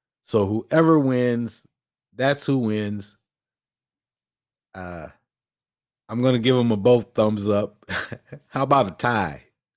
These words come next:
No, I, I can hear all the fans. <laughs> I can hear you guys. Okay, okay. Well, I can't pick.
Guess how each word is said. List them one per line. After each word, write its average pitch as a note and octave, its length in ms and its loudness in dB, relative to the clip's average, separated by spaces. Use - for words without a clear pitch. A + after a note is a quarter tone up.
No, B2 140 -2
I, D3 460 2
I D3+ 120 0
can D3 160 -4
hear D#3+ 180 4
all D3+ 200 4
the D3+ 120 0
fans. D3 440 -2
<laughs> - 20 -2
I D3 120 2
can E3+ 300 -6
hear E3 200 0
you D#3 200 -2
guys. C3 480 -2
Okay, C3 640 2
okay. A2+ 380 2
Well, A2+ 340 4
I D3 100 -2
can't D#3 340 -2
pick. A#2 300 -2